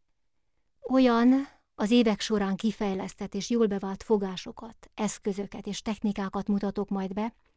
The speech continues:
melyeknek Brandon terápiái és maga a módszer is fantasztikus sikerüket köszönhetik. Ezek segítségével az utazások során mélyebbre viheted a társad,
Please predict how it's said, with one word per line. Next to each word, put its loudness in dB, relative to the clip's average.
melyeknek 4
Brandon 6
terápiái -2
és -2
maga 4
a 6
módszer 2
is -8
fantasztikus -4
sikerüket -8
köszönhetik. -14
Ezek 2
segítségével 2
az 2
utazások 0
során 0
mélyebbre 4
viheted -8
a -12
társad, -12